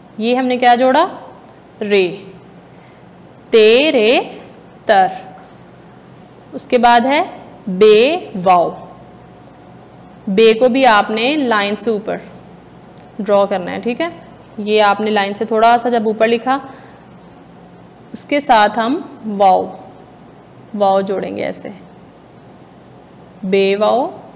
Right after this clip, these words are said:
बू, और end पे जो जे है वो ऐसे ही आ जाएगा, तरबूज। ते, रे,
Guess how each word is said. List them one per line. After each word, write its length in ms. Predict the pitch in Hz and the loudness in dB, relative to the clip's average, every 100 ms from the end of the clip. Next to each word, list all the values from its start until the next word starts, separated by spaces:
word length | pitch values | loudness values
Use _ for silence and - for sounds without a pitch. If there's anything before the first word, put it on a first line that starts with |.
| - | -12
बू, 420 | 185 202 214 359 - - - - - - - - | -6 -2 0 -2 -4 -12 -20 -20 -20 -20 -18 -6
और 80 | 208 | -2
end 200 | 202 202 | -2 -2
पे 80 | 226 | 0
जो 140 | 226 | 0
जे 260 | 202 202 202 | 0 0 0
है 60 | |
वो 140 | 202 202 | 0 0
ऐसे 260 | 190 214 | 0 -2
ही 80 | 208 | -2
आ 100 | 180 | -2
जाएगा, 340 | 185 202 208 196 - - - - - - - - - - - - - - - | -6 -10 -12 -16 -20 -20 -20 -20 -20 -20 -20 -20 -20 -20 -20 -20 -20 -20 -8
तरबूज। 480 | 202 185 190 185 185 - - - - - - - - - - - - - - - - | -4 -4 -6 -8 -10 -12 -16 -20 -20 -20 -20 -20 -20 -20 -20 -20 -20 -20 -20 -8 2
ते, 380 | 214 214 247 285 | 4 4 2 2
रे, 420 | 214 214 311 | 2 2 0